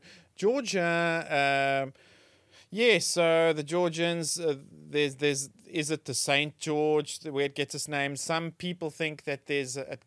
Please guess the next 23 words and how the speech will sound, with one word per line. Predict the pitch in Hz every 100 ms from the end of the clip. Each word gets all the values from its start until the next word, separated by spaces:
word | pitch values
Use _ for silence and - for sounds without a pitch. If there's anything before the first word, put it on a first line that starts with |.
| -
goes | 135 131
all | 139
the |
way | 135 127
back | 123 -
to | -
Persia, | - 135 135 123 147 175 - - - -
uh, | 120 117 113 107 113
Gurgulan, | - 143 135 - 131 127 117 117 139 160 170 _ _ _ _ _
which | - 123 117
is | 120 107
land | 123 127 123
of |
the | 104
wolf. | 92 104 110 95 - - 98
Oh, | 98 107 104 98
that's | 98 98
nice. | 98 95 98 107 - _ - -
Land | 117 113
of |
the | 107
wolves, | 101 110 120 120 -
Georgia. | 117 110 107 120 135